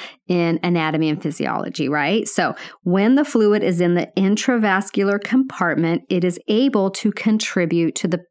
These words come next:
person's hemodynamic stability, their blood pressure. It moves from there into a body compartment where it does not contribute to cardiac output or maintenance of blood pressure.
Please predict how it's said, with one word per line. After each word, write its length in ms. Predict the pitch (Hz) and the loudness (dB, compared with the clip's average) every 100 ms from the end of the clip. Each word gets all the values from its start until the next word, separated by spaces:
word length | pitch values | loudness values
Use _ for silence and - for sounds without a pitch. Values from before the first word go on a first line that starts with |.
| - | -16
person's 920 | - - 190 190 196 180 175 175 170 - - - - | -6 -2 -2 0 0 2 2 0 -2 -8 -16 -16 -10
hemodynamic 1080 | - 220 196 190 180 175 170 160 160 160 - | 2 4 4 4 2 2 2 2 0 0 -2
stability, 720 | - 175 156 151 147 143 139 | -4 -2 -2 -2 0 -2 -2
their 180 | 156 156 | -2 -2
blood 340 | 160 156 160 | -2 -2 -4
pressure. 580 | - - - - - - - - - - | -6 -8 -6 -8 -8 -10 -14 -16 -14 -2
It 100 | 196 | 2
moves 540 | 190 202 214 302 359 | 4 4 4 4 2
from 240 | - 302 277 | 0 0 2
there 520 | 175 156 139 135 190 - _ - | 2 2 2 0 -2 -10 _ 0
into 480 | 214 247 262 269 240 | 2 2 2 2 2
a 120 | 202 | 2
body 340 | 185 170 170 | 2 0 0
compartment 680 | 170 190 175 175 165 180 175 | 0 -2 -2 -2 0 0 0
where 140 | 180 185 | 0 -2
it 160 | - | -2
does 260 | - 214 208 | 0 0 2
not 500 | 202 202 208 285 - | 2 2 2 -2 -4
contribute 640 | - 175 - 170 160 151 | -2 -2 0 -2 0 -2
to 140 | - 165 | -2 -6
cardiac 480 | - 165 156 156 - | -4 -2 -2 -4 -4
output 580 | 165 160 - 170 160 165 | -4 -4 -4 -2 -2 -4
or 80 | - | -4
maintenance 540 | 147 151 - 165 165 | -2 0 0 -2 -2
of 160 | 156 156 | -4 -4
blood 200 | 143 139 | -6 -6
pressure. 640 | - - - - - | -6 -6 -4 -4 -4